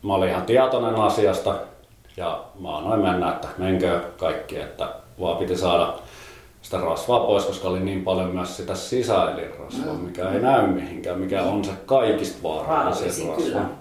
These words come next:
Speaker 1: Niin mä halusin ne saada mahdollisimman pois, ja niitähän sä et saa millään muulla kuin magneettikuvilla, kuvantamisella ja sitten tommosella mittauksen, mittauksen
Speaker 2: Mm.
Speaker 1: perässä mittauksella.
Speaker 2: Mm.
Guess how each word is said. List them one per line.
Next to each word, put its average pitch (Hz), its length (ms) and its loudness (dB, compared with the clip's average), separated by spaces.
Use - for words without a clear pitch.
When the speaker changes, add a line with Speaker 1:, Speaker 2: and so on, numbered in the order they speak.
Speaker 1:
Niin 92 120 -6
mä 90 140 2
halusin 92 560 -2
ne 107 120 -4
saada 98 280 4
mahdollisimman 90 600 0
pois, 87 220 -6
ja 92 60 -2
niitähän 90 440 -2
sä 80 120 -6
et - 100 -8
saa 82 120 -8
millään 85 340 -6
muulla 78 240 -2
kuin 78 220 0
magneettikuvilla, 98 1200 2
kuvantamisella 82 1080 0
ja 80 60 -12
sitten 78 280 -12
tommosella 71 520 -8
mittauksen, 69 560 -8
mittauksen - 420 -12
Speaker 2:
Mm. - 100 -6
Speaker 1:
perässä - 460 -10
mittauksella. - 560 -12
Speaker 2:
Mm. 85 60 -8